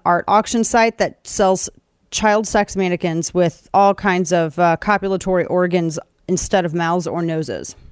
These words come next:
Yeah. I think they need to fire some of the people that work for their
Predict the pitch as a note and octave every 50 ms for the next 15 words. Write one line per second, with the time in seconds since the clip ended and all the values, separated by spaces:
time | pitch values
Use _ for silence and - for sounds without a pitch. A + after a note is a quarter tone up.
0 | - - _ _ _ _ - - _ _ _ _ _ _ _ _ _ _ _ _
1 | _ _ _ _ _ _ _ _ _ _ _ _ _ _ _ _ _ _ _ -
2 | E3 E3+ D#3 - - - _ - _ _ _ _ _ _ _ _ _ _ _ _
3 | _ _ _ _ _ _ _ _ _ _ _ _ _ _ _ _ - _ _ -
4 | A3 B3 C#4+ D#4 D4 - C4 B3 A#3+ A#3 G3+ G3 - - G#3 G3 F#3 F#3 E3 -
5 | F3+ E3+ D#3 D#3 - F3+ E3+ D#3 E3 D#3+ D#3 C#3+ C#3+ D#3+ D#3+ D#3+ - D#3+ D#3+ D#3
6 | D3+ D#3 C#3+